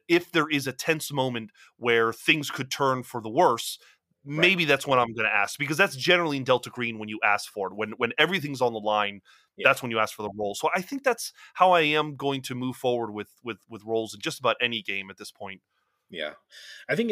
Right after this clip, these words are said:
Speaker 2: I mean, it, it definitely makes sense. Like, and it, and it takes a while even for the players to get used to, 'cause
Speaker 1: Sure.
Speaker 2: there's a lot of times when, when they just expect, like,
Speaker 1: Sure.
Speaker 2: you know, I had a player in a home game that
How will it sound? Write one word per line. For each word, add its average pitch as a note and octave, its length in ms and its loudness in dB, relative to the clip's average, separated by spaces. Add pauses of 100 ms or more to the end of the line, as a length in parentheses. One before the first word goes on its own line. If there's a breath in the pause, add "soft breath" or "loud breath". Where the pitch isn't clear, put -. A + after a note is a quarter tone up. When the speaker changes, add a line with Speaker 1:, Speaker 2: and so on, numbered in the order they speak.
Speaker 2:
I C#3 40 -8
mean, D3 180 -2
it, C3 140 -10
it B2+ 120 -8
definitely F3 280 -2
makes G#2 260 -6
sense. G2+ 220 -8
Like, G#2 160 -6
and C#3+ 180 -6
it, D3 120 -8
and B2 120 -4
it B2+ 100 -2
takes - 200 -2
a B2 60 0
while G#2+ 260 2
even A2+ 160 -6
for - 140 -6
the F2+ 60 -8
players C#3 260 -2
to F#2+ 60 -12
get D2+ 100 -12
used - 200 -12
to, - 80 -14
'cause - 180 -16
Speaker 1:
Sure. A2 120 0
Speaker 2:
there's C#3+ 100 2
a C#3 40 -2
lot A#2 120 2
of A#2 40 -4
times G#2+ 280 -4
when, F#2+ 240 -6
when A2 160 -6
they G#2+ 120 -2
just F#2+ 160 -4
expect, - 480 -6
like, E2 220 -8 (240 loud breath)
Speaker 1:
Sure. G#2+ 160 -6
Speaker 2:
you F#2+ 60 -6
know, G#2+ 60 -2
I G#2 40 0
had A2+ 120 -2
a G2 60 -4
player G2+ 280 -4
in F#2 80 -8
a F2 60 -12
home G2+ 160 -10
game F2+ 180 -12
that E2 180 -12